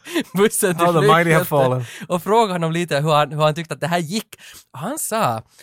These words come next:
Speaker 1: att han älskar den finska gräddosten.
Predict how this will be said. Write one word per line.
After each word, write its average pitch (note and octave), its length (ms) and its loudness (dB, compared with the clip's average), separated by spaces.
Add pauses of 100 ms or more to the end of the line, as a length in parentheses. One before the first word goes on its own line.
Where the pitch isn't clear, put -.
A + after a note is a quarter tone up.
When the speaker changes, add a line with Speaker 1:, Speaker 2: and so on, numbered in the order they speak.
(260)
Speaker 1:
att C3+ 180 -10
han D#3 260 -6
älskar A3+ 500 -6
den C#3+ 200 -4
finska A3+ 580 -10
gräddosten. D#3+ 1080 -10